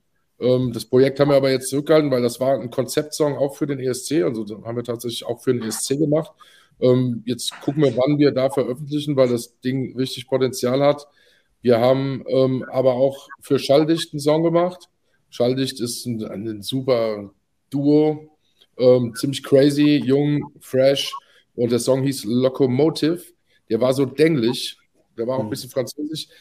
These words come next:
Speaker 1: Wir haben da auch wieder um die Ecke gedacht. Wir wollten deutsch bleiben im Kern,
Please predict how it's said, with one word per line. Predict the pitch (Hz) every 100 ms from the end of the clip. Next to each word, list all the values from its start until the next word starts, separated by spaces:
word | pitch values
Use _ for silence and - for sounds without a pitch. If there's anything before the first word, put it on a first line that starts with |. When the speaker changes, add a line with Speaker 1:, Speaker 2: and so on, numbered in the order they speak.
| _
Speaker 1:
Wir | -
haben | 120 135 - _ _ _ -
da | 139 151
auch | 135 160 143
wieder | 160 151 139
um | 139
die | 139
Ecke | 147 170
gedacht. | 160 165 160 160
Wir | - 131
wollten | 123 156 165
deutsch | 139 147 175 -
bleiben | - 139 160 185 196
im | 131 123
Kern, | - 143 160 226